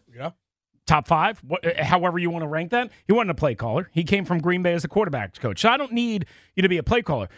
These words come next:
Speaker 2: What I, what I was surprised by that was the timing. You have a first-time head coach,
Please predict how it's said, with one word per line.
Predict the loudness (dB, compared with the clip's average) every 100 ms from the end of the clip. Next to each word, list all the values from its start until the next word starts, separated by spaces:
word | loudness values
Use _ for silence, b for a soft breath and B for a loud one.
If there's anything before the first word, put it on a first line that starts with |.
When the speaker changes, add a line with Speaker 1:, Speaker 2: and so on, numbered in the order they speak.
| b
Speaker 2:
What | 2 2
I, | 2 -2
what | 0 2
I | 2
was | 0 -4
surprised | -4 0 0 0 0
by | 0 0
that | -6 _ -6
was | -2 -2
the | -2
timing. | 0 0 0 -6 -12 b b b b
You | 0 2
have | 2 0
a | -2 -4
first-time | -6 0 0 2 0 0
head | -2 0
coach, | 0 0 -6 -10